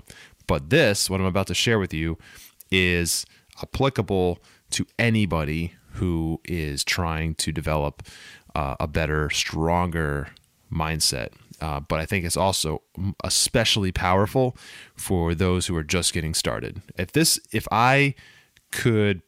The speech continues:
<laughs> pass what I'm about to say to you in this podcast, uh, podcast episode,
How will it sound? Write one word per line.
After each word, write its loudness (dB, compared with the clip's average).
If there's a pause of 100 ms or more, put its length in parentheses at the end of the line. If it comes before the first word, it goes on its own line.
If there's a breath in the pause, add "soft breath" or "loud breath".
(320)
<laughs> 0
pass 4
what 2
I'm 4
about 2
to -2
say 2
to -6
you 2
in 0
this 2
podcast, 0 (120)
uh, -6
podcast -2
episode, 0